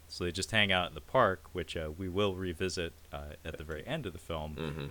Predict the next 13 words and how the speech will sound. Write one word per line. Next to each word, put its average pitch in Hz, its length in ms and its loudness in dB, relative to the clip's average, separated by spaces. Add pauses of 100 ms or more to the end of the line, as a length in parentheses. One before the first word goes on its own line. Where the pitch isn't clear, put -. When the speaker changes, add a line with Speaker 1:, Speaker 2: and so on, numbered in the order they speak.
(260)
Speaker 1:
Um, 101 280 6 (220)
but 104 140 12
I 117 60 12
guess 131 200 12
they, 135 220 10
they 107 160 6
go 120 160 8
back 107 300 6
home, 123 260 2
and 101 160 4
I, 120 80 6 (100)
I 123 280 8 (180)
don't 165 220 -2